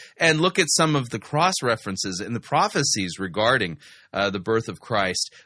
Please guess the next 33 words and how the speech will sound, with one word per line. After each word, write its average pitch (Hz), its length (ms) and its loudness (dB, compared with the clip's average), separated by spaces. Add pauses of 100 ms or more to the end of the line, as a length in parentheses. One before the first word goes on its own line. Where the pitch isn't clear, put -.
uh, 104 220 0
from 107 140 -6
Second 113 320 -2
Samuel 110 380 -2
chapter 101 420 -4
seven. 117 480 0 (140)
We'll 156 180 -2
throw 240 220 4
in, 185 100 0 (160)
uh, 131 200 2 (300)
Gospel 143 380 0
of 120 80 -2
John 135 320 0
chapter 127 340 -2
one 131 400 0
for 135 100 -2
good 127 260 2
measure, 123 520 0 (300)
and, 131 480 4
uh, 120 100 4
maybe 160 280 2
a 139 60 2
little 123 220 2
bit 110 180 2
of 101 100 0
Hebrews 123 580 0
and, 104 220 -2
and 113 220 -4
maybe, 175 300 -2
uh, 113 100 -4
some 120 200 -10
Genesis 143 560 -4
six. - 260 -6